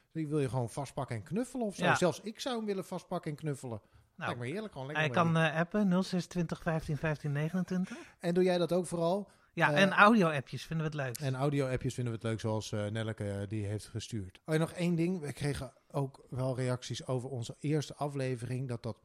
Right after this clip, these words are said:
Speaker 1: poepen of net wakker worden, dat dat wel a-, dat dat wel grenste aan kinderachtigheid. Ik heb er heel erg om moeten lachen,
Speaker 2: Ik
Speaker 1: maar
Speaker 2: ook.
Speaker 1: ik kan me da-,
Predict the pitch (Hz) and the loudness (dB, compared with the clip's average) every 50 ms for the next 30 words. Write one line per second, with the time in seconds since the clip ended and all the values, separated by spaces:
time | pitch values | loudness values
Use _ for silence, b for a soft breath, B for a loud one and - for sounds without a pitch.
0 | _ _ _ _ _ _ - 190 202 196 - 165 123 - - _ - 151 127 117 | _ _ _ _ _ _ -4 -2 -2 0 0 0 0 -2 -4 _ -4 -4 -4 -4
1 | - - - 120 123 135 131 - - 147 156 - - 170 143 143 147 147 139 143 | -4 -8 -4 -2 0 0 0 -2 -2 -4 -4 -2 -2 -4 -4 -4 -6 -4 -6 -6
2 | 131 135 123 - 135 113 120 135 135 139 - - 156 156 - - 151 135 143 151 | -4 -4 -4 -4 -4 -2 -2 -2 -2 -2 -4 -6 -8 -8 -8 -6 -6 -4 -4 -6
3 | 147 - - - 135 139 143 78 73 - - 123 147 170 196 226 220 - - - | -8 -10 -8 -4 -2 -2 0 -2 -4 -6 -2 0 2 2 2 2 0 -2 -4 -2
4 | - 180 175 175 170 b b b b b - 151 147 151 147 131 - - 160 147 | 0 2 2 2 0 b b b b b -4 -2 -2 0 -2 -2 -2 0 0 2
5 | 139 135 127 131 120 - - 180 151 - 156 165 208 240 - - - _ b b | 2 0 0 -2 -4 -4 -4 -6 -4 -2 -2 -2 -2 -4 -6 -10 -18 _ b b
6 | b b b b b b b b b 165 170 165 196 185 151 160 147 147 147 147 | b b b b b b b b b -2 -2 -2 -2 -2 0 2 2 2 2 2
7 | 143 127 117 139 143 143 135 131 131 139 156 165 175 165 156 139 135 135 156 202 | 2 0 0 -2 -2 -2 -2 -2 0 0 0 0 0 0 0 0 0 0 0 0
8 | 175 151 - - 160 147 147 143 139 135 - | 0 -2 0 0 0 0 0 -2 -6 -6 -8